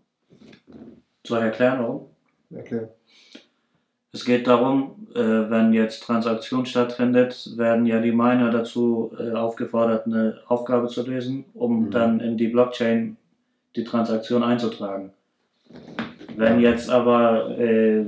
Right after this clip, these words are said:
Speaker 1: sag ich mal, achtzig Prozent der gesamten Miner von einem Menschen kontrolliert werden oder gehackt wurden für einen Menschen,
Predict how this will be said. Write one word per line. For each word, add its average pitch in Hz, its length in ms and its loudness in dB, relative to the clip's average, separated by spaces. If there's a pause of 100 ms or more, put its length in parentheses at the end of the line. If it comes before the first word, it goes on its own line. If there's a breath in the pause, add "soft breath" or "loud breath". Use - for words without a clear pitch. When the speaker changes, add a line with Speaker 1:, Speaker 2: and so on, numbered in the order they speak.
(120)
Speaker 1:
sag 117 240 -2
ich 113 100 -8
mal, 117 160 0
achtzig 120 340 -4
Prozent 123 460 -2
der 113 260 0
gesamten 120 480 -2
Miner 120 540 2 (840)
von 113 460 2
einem 123 320 4
Menschen 127 380 0
kontrolliert 110 640 -2
werden 110 380 -2 (280)
oder 107 240 -4
gehackt 113 360 -2
wurden 113 400 -2
für 113 240 -6
einen 110 200 0
Menschen, 127 560 -4